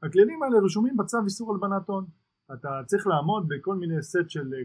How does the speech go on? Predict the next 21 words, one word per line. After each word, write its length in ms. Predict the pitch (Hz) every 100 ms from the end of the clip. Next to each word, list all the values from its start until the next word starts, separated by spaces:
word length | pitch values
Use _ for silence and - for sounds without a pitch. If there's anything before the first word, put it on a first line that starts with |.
| -
כללים 260 | 135 175 156
שכתובים 440 | 127 - 135 147
ב-, 260 | 127 120 117
בצו, 240 | 113 - 285 294 - _ _ _ -
והיה 640 | 117 131 139 - 147 214
סיטואציה 600 | 208 175 156 135 123 143 147 - _ _ 135
הזויה, 400 | 120 127 127 151
אה, 240 | 156 143
לתפיסתנו, 880 | 131 120 - 131 - - 127 151 170
שניסינו 520 | 127 113 113 147 151
לדחוף 320 | 123 - 143
אותה 160 | 143 123
בכל 320 | 120 147 139
דרך 240 | 135 131
אפשרית, 380 | 127 - 117 151 - _ _ _ -
אה, 60 | 123 123
לא, 180 | 147 139
אנחנו 360 | 160 156 131
וגופים, 460 | 127 120 117 143 135
אה, 100 | 123
נוספים, 440 | 123 - - 277